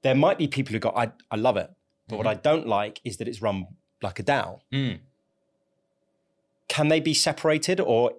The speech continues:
Speaker 1: does the, does the,
Speaker 2: Oh,
Speaker 1: the
Speaker 2: yes.
Speaker 1: business idea need to be run as a dao?
Speaker 2: No, uh, well, it, we could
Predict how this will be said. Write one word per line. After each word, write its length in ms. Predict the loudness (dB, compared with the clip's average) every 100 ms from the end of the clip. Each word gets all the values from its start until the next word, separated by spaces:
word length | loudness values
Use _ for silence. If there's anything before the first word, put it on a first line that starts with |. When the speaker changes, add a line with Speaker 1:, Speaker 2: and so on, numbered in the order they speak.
| -6
Speaker 1:
does 240 | -2 -2 -2
the, 200 | -6 -6 -8
does 200 | -8 -8
the, 240 | -8 -6
Speaker 2:
Oh, 100 | -4
Speaker 1:
the 80 | -4
Speaker 2:
yes. 100 | -2
Speaker 1:
business 340 | -2 -2 -4
idea 600 | -2 -2 -4 -4 -4 -6 -8 _ _ -4
need 300 | 0 0 -2
to 80 | -6
be 120 | -6
run 220 | -6 -8
as 120 | -12
a 40 | -14
dao? 300 | -14 -16 -18 _ _ _
Speaker 2:
No, 160 | -6 -6 -6 -2
uh, 40 |
well, 320 | 2 2 -2 -6
it, 160 | -4 -2
we 100 | -4
could 300 | 0 -2